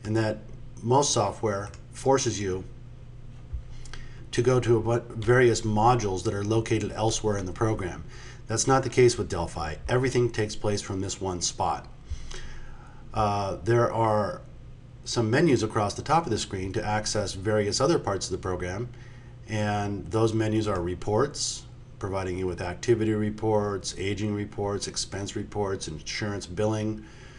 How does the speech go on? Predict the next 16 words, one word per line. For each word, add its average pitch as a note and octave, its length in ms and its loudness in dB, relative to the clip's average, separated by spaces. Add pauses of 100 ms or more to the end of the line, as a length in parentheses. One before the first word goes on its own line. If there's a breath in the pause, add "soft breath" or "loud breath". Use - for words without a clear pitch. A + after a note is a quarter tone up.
(500 loud breath)
uh, F2+ 140 -2
profit G#2 440 2
and F#2 100 -2
loss, G#2+ 440 4
review F#2+ 300 -2
past G2+ 380 -6
claims, A2 400 0
session G#2 340 -2
reports, G#2 920 -2
uh, E2+ 340 -4
super C3 480 2
reports, A#2 840 4
batch G#2+ 340 0
printing G2+ 200 -2
of E2+ 60 -4
statements. C#3 640 -2